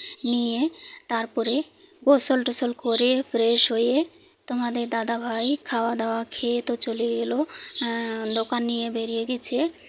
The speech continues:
আর এখন আমি খাবো। তো এই দেখো আমি খেতে বসে গেছি। আর এখানে আমার ছেলেও এসছে, আহ, বলছে যে, "মা, আমাকে একটু খাওয়াই দাও।"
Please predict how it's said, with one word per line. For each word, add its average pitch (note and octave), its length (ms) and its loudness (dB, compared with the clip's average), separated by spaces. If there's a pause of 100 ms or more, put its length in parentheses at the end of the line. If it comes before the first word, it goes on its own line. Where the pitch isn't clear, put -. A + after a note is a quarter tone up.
(320)
আর A3+ 320 -4
এখন A3+ 300 -4 (120)
আমি B3 640 -2 (920)
খাবো। B3 420 2 (1200)
তো A#3+ 120 2
এই B3 140 2
দেখো A#3+ 300 0
আমি A#3+ 240 -4
খেতে A#3 340 -2
বসে A#3 380 4
গেছি। A#3+ 480 0
আর A#3 200 0
এখানে A3+ 320 -4
আমার A#3 260 -6
ছেলেও B3 420 0
এসছে, A#3+ 560 0 (480)
আহ, A#3 440 -2
বলছে A#3 360 -2
যে, A#3 100 -6
"মা, A#3 300 -2 (360)
আমাকে A#3+ 400 -6
একটু A3 240 -10
খাওয়াই A#3 340 -4
দাও।" A#3+ 220 -2